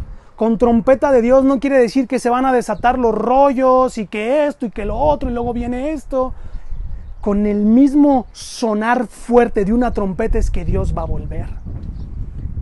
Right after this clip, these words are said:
Por eso lo resumimos con autoridad y poder. El Señor descenderá del cielo. Y los que hoy duermen en Él serán llevados con Él al aire. Y los que estemos vivos, dice Pablo, si estamos vivos,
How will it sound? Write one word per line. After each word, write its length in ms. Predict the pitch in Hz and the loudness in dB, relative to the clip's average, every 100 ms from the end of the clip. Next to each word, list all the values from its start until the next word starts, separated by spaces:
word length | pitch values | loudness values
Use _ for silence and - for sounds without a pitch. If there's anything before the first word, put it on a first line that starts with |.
| - - - | -10 -8 0
Por 160 | 196 | 2
eso 180 | 233 262 | 4 6
lo 100 | 233 | 4
resumimos 560 | 214 196 202 233 220 - | 4 0 0 0 -2 -4
con 200 | 202 190 | -4 -4
autoridad 520 | 185 214 190 190 226 | -4 -2 -2 0 2
y 80 | 302 | 2
poder. 480 | 339 294 247 185 - _ _ - | 2 0 -2 -6 -14 _ _ -14
El 140 | 202 | -12
Señor 320 | 180 196 208 202 | -6 -6 -4 -4
descenderá 580 | 214 208 185 175 175 | -6 -6 -6 -6 -4
del 200 | 226 247 | -2 -2
cielo. 440 | 233 - 185 - - - - - - - - - - - - - - - - - - - - - | -6 -14 -14 -16 -20 -20 -20 -20 -16 -10 -8 -8 -8 -8 -8 -8 -6 -6 -6 -6 -8 -10 -12 -12
Y 140 | - 170 | -6 -4
los 340 | 175 175 170 | -2 -2 -4
que 120 | - | -4
hoy 180 | 190 277 | 0 0
duermen 520 | 269 311 349 339 330 | 2 4 6 4 2
en 120 | 277 285 | 2 2
Él 280 | 349 - - - - - - - - - - - | 2 2 0 0 -2 -8 -14 -20 -20 -20 -20 -8
serán 380 | - 196 220 | -4 0 0
llevados 560 | 214 190 208 226 190 - | 0 2 2 2 -2 -6
con 180 | - 185 | -8 -4
Él 140 | 196 | -2
al 100 | 196 | 0
aire. 300 | 202 214 175 - - - - - | 0 -2 -6 -10 -12 -12 -14 -2
Y 100 | 220 | 4
los 220 | 226 220 | 4 4
que 100 | 240 | 0
estemos 400 | 220 294 330 294 | 2 4 4 4
vivos, 420 | 262 339 294 262 | 4 4 4 4
dice 280 | 220 277 285 | 2 0 0
Pablo, 460 | 214 302 285 247 254 | 2 2 4 4 4
si 140 | - | 0
estamos 460 | 190 - 254 285 208 | -6 -2 0 0 2
vivos, 560 | 285 262 226 226 - | 2 4 2 0 -12